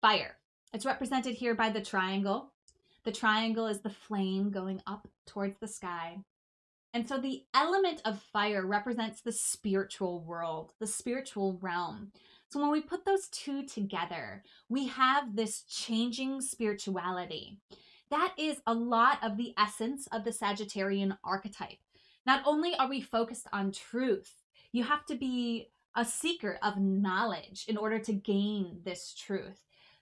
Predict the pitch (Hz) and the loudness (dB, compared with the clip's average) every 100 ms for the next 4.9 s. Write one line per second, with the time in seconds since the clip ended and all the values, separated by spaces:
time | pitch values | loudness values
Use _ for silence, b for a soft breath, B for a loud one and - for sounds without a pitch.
0 | - 277 277 262 226 214 202 233 277 - | -2 2 2 2 2 2 4 2 0 -2
1 | 277 262 220 208 196 - - - 247 269 | -2 0 0 0 -2 -4 -8 -6 -2 0
2 | 240 170 185 - 214 196 190 214 277 233 | 0 -4 -8 -4 -2 0 0 2 2 0
3 | 202 196 196 185 190 190 208 247 202 180 | 0 -2 -2 0 0 0 0 0 0 -4
4 | 156 - 220 220 269 262 - 269 262 | -10 -8 -4 -4 -4 -4 -2 -2 -4